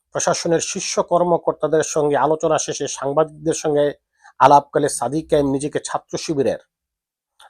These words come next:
ঢাকা বিশ্ববিদ্যালয় শাখার সভাপতি বলে পরিচয় দেন।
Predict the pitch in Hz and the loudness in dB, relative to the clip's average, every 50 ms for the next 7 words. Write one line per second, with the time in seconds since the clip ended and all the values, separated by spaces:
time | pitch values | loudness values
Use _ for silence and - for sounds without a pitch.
0 | - 104 143 143 143 - 151 143 135 160 - - - 175 156 165 143 139 151 147 | -8 -4 -2 0 4 6 4 4 4 2 -2 -2 -4 -4 -4 -4 0 4 4 6
1 | 147 147 139 123 - - 135 143 139 127 - - - 147 143 147 139 147 139 - | 6 6 4 2 -2 -4 -2 -2 -2 -2 -2 -4 -4 0 0 0 0 0 -2 -4
2 | 135 139 139 131 127 147 131 131 135 120 143 131 117 107 98 107 95 90 | -2 -2 -2 -2 -2 -4 -4 -4 -4 -2 -2 -2 -2 -2 -2 -4 -4 -6